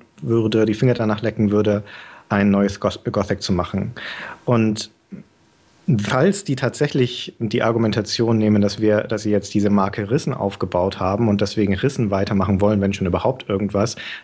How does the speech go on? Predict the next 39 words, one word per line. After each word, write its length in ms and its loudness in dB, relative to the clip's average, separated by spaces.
dann 180 2
wäre 220 2
das 180 -2
relativ 720 -2
kurzsichtig, 640 -2
meiner 220 2
Meinung 280 2
nach. 280 -2
Ich 360 0
würde 160 2
da 40 2
gern 200 2
mal 120 4
Mäuschen 400 2
spielen 400 2
und 160 -6
wissen, 280 0
warum, 500 2
äh, 160 0
es 160 2
noch 140 2
kein 200 2
weiteres 400 0
Gothic 280 -2
gibt 180 -2
und 100 2
warum 200 2
auch 120 0
das 160 -2
neue 220 4
Spiel, 260 0
das 140 0
sie 80 2
jetzt 240 0
machen, 240 -2
kein 240 -2
Gothic 320 -2
ist. 280 -8
Denn 460 4